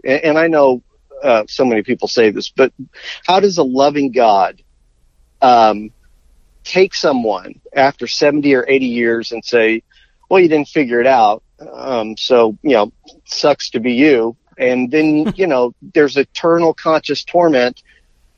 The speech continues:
forever. Um, a-, and you mentioned, you know, Jesus does say, um, you know, I, I think in Matthew eighteen, he talks about if your eye causes you to stumble,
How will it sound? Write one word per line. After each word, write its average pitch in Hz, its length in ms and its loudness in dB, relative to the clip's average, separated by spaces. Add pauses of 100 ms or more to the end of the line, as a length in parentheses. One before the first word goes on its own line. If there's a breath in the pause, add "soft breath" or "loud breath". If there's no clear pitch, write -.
(160)
forever. 143 800 0 (880)
Um, 120 640 0
a-, 175 200 -2
and 196 160 0
you 202 120 -4
mentioned, 151 560 -2
you 170 180 -6
know, 139 180 2
Jesus 151 720 -6
does 165 320 2
say, 147 720 0
um, 110 480 0 (760)
you 147 180 -4
know, 113 300 2
I, 131 240 0
I 127 140 -2
think 139 320 -4
in 113 140 -4
Matthew 120 420 -2
eighteen, 135 540 -2
he 113 80 -10
talks 123 260 0
about 113 220 0
if 110 120 -6
your 117 140 -2
eye 113 220 0
causes 117 440 -2
you 117 120 -8
to 107 80 -12
stumble, 107 600 0